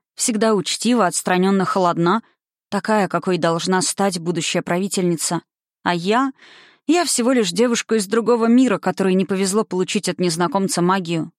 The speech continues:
Мне не прижиться здесь, не стать своей, не освоить местных обычаев и порядков,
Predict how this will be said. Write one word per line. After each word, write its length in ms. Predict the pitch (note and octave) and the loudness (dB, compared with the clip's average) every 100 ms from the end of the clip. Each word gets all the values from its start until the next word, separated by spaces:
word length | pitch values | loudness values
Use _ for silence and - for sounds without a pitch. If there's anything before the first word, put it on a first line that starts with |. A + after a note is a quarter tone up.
| _ | _
Мне 220 | B3+ C#4+ C4+ | 4 6 6
не 120 | G3+ | 4
прижиться 520 | G3+ G#3 B3+ - E3 | 2 2 0 -2 -6
здесь, 400 | - E3+ - - _ - | -4 -4 -4 -8 _ -2
не 100 | A3+ | -2
стать 240 | - A#3+ | 0 -2
своей, 480 | - E3+ F3+ G3+ - - - - | -2 0 2 0 -2 -14 -12 -2
не 100 | B3+ | 0
освоить 400 | A#3 B3 C#4+ - | 2 0 0 0
местных 400 | G3+ - F#3+ - | -2 0 -2 0
обычаев 420 | F#3 A#3 F#3+ D3+ | 0 0 -2 -4
и 60 | D#3+ | -2
порядков, 640 | F3 G3+ A#3 - F3+ | 0 2 0 -2 -8